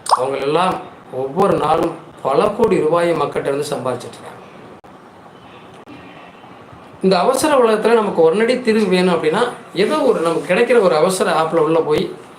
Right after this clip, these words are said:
நமக்கு வேண்டியதை கேட்டா நமக்கு சொல்லிட்டாங்களா, ஓகேன்ட்டு போற மாதிரி காலத்துக்கு நம்ம வந்துட்டோம். அது சரியான ஜோதிடமாக இருக்குமா? சரியான தீர்வை தருமா? நீங்க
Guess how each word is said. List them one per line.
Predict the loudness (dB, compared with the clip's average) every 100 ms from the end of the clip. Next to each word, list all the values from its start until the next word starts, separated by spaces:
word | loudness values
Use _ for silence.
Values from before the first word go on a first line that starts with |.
| -20 -20 -14 -4
நமக்கு | -2 0 2
வேண்டியதை | 2 0 0
கேட்டா | -2 0 -2 -2
நமக்கு | -2 0 0
சொல்லிட்டாங்களா, | 0 -2 0 0
ஓகேன்ட்டு | 0 0 0 0
போற | -4 -4
மாதிரி | -2 -2 -4
காலத்துக்கு | -4 -4 -4 -6 -10
நம்ம | -10
வந்துட்டோம். | -12 -12 -16 -16 -20 -20 -20 -20 -20 -20 -20 -20 -20 -20 -20 -20 -20 -20 -20 -20 -20 -20 -20 -20 -20 -20 -20 -18 -18 -20 -20 -20 -20 -20 -20 -20 -20 -20 -20 -12
அது | -4 0 2
சரியான | 2 4 2 2 2
ஜோதிடமாக | 4 4 4 2 2
இருக்குமா? | 2 2 0 0 -4 -14 -20 -20 -20 -20 -20 -20 -20 -20 -20 -20 -20 -20 -20 -20 -20 -20
சரியான | -16 -6 -2 0 2 2 2
தீர்வை | 0 0 2 2
தருமா? | 0 -2 -2 -2 -6 -18 -20 -20 -20 -20 -20 -20 -20 -20 -20 -20 -20 -20 -20 -8
நீங்க | -2 0